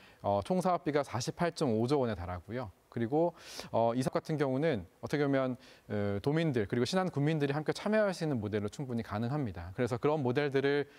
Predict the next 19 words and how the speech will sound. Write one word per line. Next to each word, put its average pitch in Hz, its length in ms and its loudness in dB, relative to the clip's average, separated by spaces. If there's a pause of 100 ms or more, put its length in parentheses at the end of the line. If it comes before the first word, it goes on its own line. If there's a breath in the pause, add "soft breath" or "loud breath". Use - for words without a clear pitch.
(160 loud breath)
지금 120 260 0
전라남도에서 131 800 2 (280 loud breath)
열심히 123 320 0
모델을 123 320 2
고민하고 127 380 -2
계시는 107 340 -4
중이고, 95 560 -2 (260 loud breath)
어, 110 180 0
최소한 170 320 0
이 131 160 2
조 170 160 4
원에서 156 360 2
한 139 80 0
오 117 220 2
조 156 200 4
원 143 100 0
정도 113 380 -2 (240 loud breath)
우리 110 240 0
전남-, 123 380 0